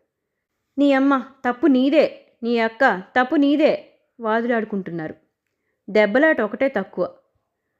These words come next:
"వాహనం లేపండ్రా" అని అధికారుల అరుపులు. "పట్టండ్రా, పట్టండ్రా, హర హర మహాదేవ."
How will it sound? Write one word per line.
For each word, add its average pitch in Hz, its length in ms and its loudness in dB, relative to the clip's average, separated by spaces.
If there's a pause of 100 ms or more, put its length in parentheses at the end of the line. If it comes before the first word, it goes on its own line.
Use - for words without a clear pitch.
(200)
"వాహనం 277 500 2
లేపండ్రా" 294 880 0 (120)
అని 247 160 -2
అధికారుల 247 500 0
అరుపులు. 208 460 -2 (960)
"పట్టండ్రా, 302 800 2 (360)
పట్టండ్రా, 349 640 0 (1080)
హర 302 240 2
హర 320 200 2
మహాదేవ." 294 1040 2